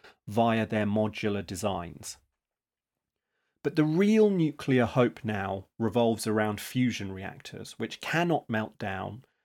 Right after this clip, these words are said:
They create no long-lived nuclear waste, and they generate several times more energy than their fission counterparts. The U K government's talk of twenty forty, though,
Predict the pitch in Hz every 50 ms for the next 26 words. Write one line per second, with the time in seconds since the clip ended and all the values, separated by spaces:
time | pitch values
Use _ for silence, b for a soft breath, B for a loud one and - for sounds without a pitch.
0 | _ _ - 120 113 - - - 123 120 120 - 120 113 113 120 131 139 147 156
1 | 156 147 131 127 127 120 120 113 110 110 107 107 - - 104 104 110 120 117 -
2 | - 110 107 104 98 98 98 101 101 101 - - - - B B B B B _
3 | - 131 135 143 156 151 147 135 135 - - - 117 113 113 110 110 110 - -
4 | - - - - 156 160 151 - - 160 160 147 - - - 131 123 120 120 113
5 | 107 - - 110 113 113 113 - 123 120 113 110 98 - 107 104 104 - 107 104
6 | 101 104 107 101 - - - 110 - - - 110 104 98 - - 117 104 101 -
7 | - - - - 98 90 90 - - - - - B B B B B B B B
8 | B B B _ _ _ _ _ - 143 170 220 226 226 - 208 180 165 165 147
9 | 135 147 131 127 120 - - - - 131 123 120 - 110 - - - - 139 131
10 | 127 120 - 135 127 110 - - - 143 143 123 98 - - 98 98 98 95 95
11 | 92 92